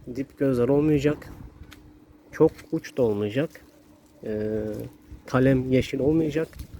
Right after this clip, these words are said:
Kahverengileşmiş, odunlaşmış olacak ama çok fazla dipteki gibi de çok odunlaşmış olmayacak. Orta gözler en idealidir ve aynı zamanda da gözler uyanmamış olacak.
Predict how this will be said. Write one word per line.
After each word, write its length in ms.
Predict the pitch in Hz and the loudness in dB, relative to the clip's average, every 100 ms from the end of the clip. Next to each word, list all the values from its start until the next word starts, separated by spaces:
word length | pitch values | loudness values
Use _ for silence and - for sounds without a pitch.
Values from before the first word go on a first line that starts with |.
| 123 - - - - - | -12 -12 -12 -14 -14 -8
Kahverengileşmiş, 1040 | - 127 120 143 143 135 123 - 151 - | -2 0 2 0 2 2 0 -2 -6 -6
odunlaşmış 600 | - 127 120 120 - 151 | -4 -4 -4 -4 -8 -6
olacak 340 | 147 139 147 156 | -2 -2 -2 0
ama 180 | 156 139 | 0 2
çok 200 | - 151 | 0 0
fazla 380 | - 123 117 | 0 -2 -2
dipteki 440 | 120 113 - 123 143 - - 151 123 | -4 -8 -10 -12 -14 -16 -14 -8 -4
gibi 200 | 139 151 | -2 2
de 100 | 156 | 2
çok 300 | - 147 135 | 2 -2 -2
odunlaşmış 540 | 123 120 117 - - | -2 -2 -4 -6 -4
olmayacak. 460 | 139 131 113 139 160 - | 0 2 2 -2 -4 -4
Orta 320 | 139 123 120 151 | 2 2 2 2
gözler 440 | 135 120 131 156 - - - - - - - - - - | 4 2 0 -4 -10 -20 -20 -20 -20 -20 -20 -20 -20 -2
en 140 | 131 | 4
idealidir 640 | 135 135 131 135 139 147 135 | 6 6 6 4 4 2 2
ve 140 | 135 | 0
aynı 240 | - 139 139 | 2 2 2
zamanda 440 | 123 113 113 131 | 0 -2 -2 -2
da 160 | 120 143 - - - - 120 | -4 -4 -10 -16 -16 -12 -2
gözler 540 | 113 113 127 151 - - - - _ - | 0 0 0 -2 -6 -20 -20 -20 _ 0
uyanmamış 560 | 131 143 123 117 - | 2 4 2 0 -4
olacak. 320 | 117 117 147 | -6 -4 -6